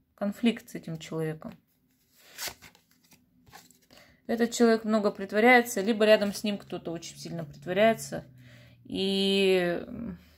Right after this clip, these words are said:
лживость идёт такая, ложь, маски выпали. Ложь у человека в жизни, очень много лжи. Двуличные люди,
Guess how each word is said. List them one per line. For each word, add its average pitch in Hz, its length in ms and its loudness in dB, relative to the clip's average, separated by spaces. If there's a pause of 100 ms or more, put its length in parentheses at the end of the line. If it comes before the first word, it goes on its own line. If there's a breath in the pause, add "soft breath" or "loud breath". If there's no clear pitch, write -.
(140)
лживость 196 600 2
идёт 160 260 -6
такая, 160 280 -4
ложь, 180 300 2
маски 180 360 0
выпали. 160 420 -12 (500 loud breath)
Ложь 202 560 4
у - 80 -4
человека 180 460 0
в 170 40 -10
жизни, 226 220 2
очень 185 220 -4
много 190 220 2
лжи. 185 540 2 (1000 soft breath)
Двуличные 202 640 2
люди, 165 800 -2